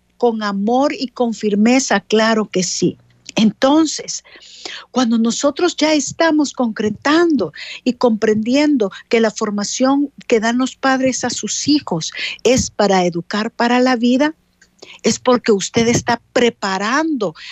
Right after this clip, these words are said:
a esos niños, a esos jóvenes para una vida que no está exenta de dificultades, para una vida donde debe de esforzarse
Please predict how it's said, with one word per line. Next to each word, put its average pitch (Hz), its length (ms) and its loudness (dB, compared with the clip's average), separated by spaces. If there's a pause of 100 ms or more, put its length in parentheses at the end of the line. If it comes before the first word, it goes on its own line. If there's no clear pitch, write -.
(120)
a 190 160 -2
esos 226 400 -4
niños, 269 640 4 (180)
a 208 140 4
esos - 340 -2
jóvenes 254 540 2 (260)
para 196 280 0
una 240 360 2
vida 254 400 0 (400)
que 226 160 2
no 220 380 2
está 247 320 0
exenta 247 640 -2
de 233 160 2
dificultades, 247 1200 -4 (1900)
para 220 220 4
una 233 320 4
vida 254 380 0 (180)
donde 214 360 -2
debe 269 520 -2
de 240 260 2
esforzarse 269 1300 -4